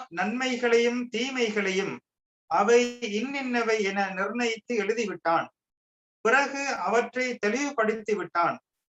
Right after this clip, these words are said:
ஒருவர் ஒரு நன்மை செய்ய வேண்டும் என மனதில் எண்ணிவிட்டாலே, அதில் அதை செயல்படுத்தாவிட்டாலும்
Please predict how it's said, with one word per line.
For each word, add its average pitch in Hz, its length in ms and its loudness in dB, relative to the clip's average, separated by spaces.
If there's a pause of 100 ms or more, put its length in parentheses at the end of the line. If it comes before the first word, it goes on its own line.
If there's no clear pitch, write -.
(640)
ஒருவர் 254 440 2
ஒரு 214 260 4
நன்மை 254 460 -4
செய்ய 233 320 2
வேண்டும் 240 460 4
என 202 460 0
மனதில் 247 760 -4
எண்ணிவிட்டாலே, 196 880 0 (440)
அதில் 214 560 2
அதை 208 340 2 (200)
செயல்படுத்தாவிட்டாலும் 226 1500 0